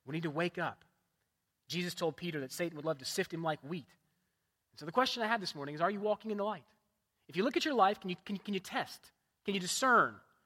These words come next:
that it's pleasing to the Lord? By what basis, Paul? Truth, righteousness, goodness. Let me leave you with this poem this morning, penned by a well-known hymn writer.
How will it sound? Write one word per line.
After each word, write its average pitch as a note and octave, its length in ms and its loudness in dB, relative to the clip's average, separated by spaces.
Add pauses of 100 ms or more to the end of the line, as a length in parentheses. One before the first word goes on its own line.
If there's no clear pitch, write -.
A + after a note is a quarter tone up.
(120)
that E3 80 2
it's F3+ 100 0
pleasing A#3 480 0
to E3 80 -12
the F3 80 0
Lord? F3+ 360 0 (320)
By E3 100 8
what F#3 180 6
basis, F3 360 2
Paul? B2+ 300 -4 (800)
Truth, F3 360 -2 (340)
righteousness, D#3+ 760 -4 (600)
goodness. A#2 560 -10 (1120)
Let C#3 100 -2
me F3+ 60 0
leave E3 200 0
you C#3+ 100 -6
with C3+ 140 -8
this - 300 -6 (1200)
poem C#3+ 240 -2
this A#2+ 200 -10
morning, A2 300 -14 (240)
penned D3+ 260 -8
by C3+ 140 0
a B2+ 60 0
well-known C3 420 -6
hymn A2 240 -14
writer. G2 280 -16